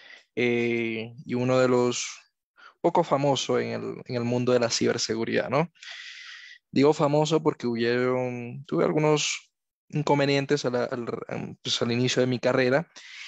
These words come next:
y yo les vengo a hablar sobre cuál es la carrera correcta que deben ustedes, eh, tomar para, para ser un hacker ético, ¿no? Eh, cosa que a mí nunca me lo dijeron. Cuando yo inicié esta, digamos, esta carrera,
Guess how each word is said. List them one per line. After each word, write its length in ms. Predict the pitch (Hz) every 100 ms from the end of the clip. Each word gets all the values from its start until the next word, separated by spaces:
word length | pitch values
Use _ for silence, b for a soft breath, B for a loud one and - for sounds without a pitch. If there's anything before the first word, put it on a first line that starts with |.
| B 151
y 40 |
yo 100 | 147
les 220 | 156 156
vengo 880 | 160 156 160 156 151 151 147 147 -
a 60 | -
hablar 420 | 135 139 135 147
sobre 680 | - - 131 123 123 123 120 -
cuál 160 | 147 170
es 80 |
la 80 | 190
carrera 340 | 170 147 139 151
correcta 480 | 147 - 139 -
que 120 | 135 123
deben 260 | 120 123
ustedes, 640 | 127 - 123 123 123 - - _
eh, 640 | 127 117 117 113 110 110 b b b
tomar 520 | - 135 147 131 175 - _ -
para, 1080 | 123 120 117 117 113 113 110 107 104 101 _
para 180 | 120 113
ser 180 | 123 117
un 60 |
hacker 320 | 117 120 117
ético, 320 | 104 - - -
¿no? 240 | 143 175 B B B B B B B
Eh, 320 | 131 127 120 -
cosa 240 | 143 151
que 100 | 143
a 20 |
mí 100 | 135
nunca 220 | 139 139
me 80 | 131
lo 80 | 127
dijeron. 440 | 117 143 131 170 - -
Cuando 240 | 113 110
yo 80 | 113
inicié 500 | 117 120 127 123 123
esta, 640 | - 123 123 120 113 117 - 127
digamos, 460 | - 113 117 117 117
esta 220 | 120 110
carrera, 540 | 117 120 120 117 147